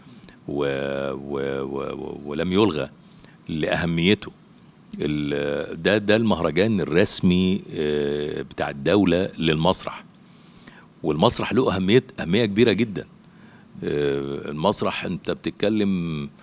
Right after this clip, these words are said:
مش بس اللي احنا بنشوفه، المسارح كلها اللي موجودة في، في، في مصر كلها، في ربوع مصر كلها، في كل المحافظات، متمثلة مثلًا في قصور الثقافة، ف-، فعندها كمية مسارح كبيرة جدًا بتجتذب، آه، شريحة كبيرة جدًا من الشباب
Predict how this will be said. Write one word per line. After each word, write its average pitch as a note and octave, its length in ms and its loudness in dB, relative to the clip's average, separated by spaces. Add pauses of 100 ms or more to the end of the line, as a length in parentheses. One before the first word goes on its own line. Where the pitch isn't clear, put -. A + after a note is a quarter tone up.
(440)
مش D2 160 -6
بس F#2 300 2
اللي F2 120 -2
احنا F#2 140 -4
بنشوفه، D2+ 560 -2
المسارح D2 540 -2
كلها F2+ 320 -2
اللي G2 120 0
موجودة F2 420 0
في، C2+ 340 -8
في، - 320 -10
في - 140 -10
مصر F#2 320 0
كلها، D#2+ 320 -2
في E2+ 140 -6
ربوع F2 220 2
مصر F2+ 320 2
كلها، E2 300 -2
في - 100 -10
كل F2+ 240 0
المحافظات، D2+ 680 -2 (600)
متمثلة D#2 560 -4
مثلًا D#2+ 260 -6
في - 120 -16
قصور - 240 -10
الثقافة، - 600 -4
ف-، - 160 -12 (280)
فعندها C#2+ 360 -6
كمية D#2+ 480 -6
مسارح E2 340 -6
كبيرة D2+ 320 -8
جدًا E2+ 360 -6 (420)
بتجتذب، A2 760 -2 (120)
آه، C#2+ 580 -4
شريحة - 420 -6
كبيرة F2+ 420 -4
جدًا F#2+ 300 -4
من D#2+ 160 -4
الشباب F#2 440 -2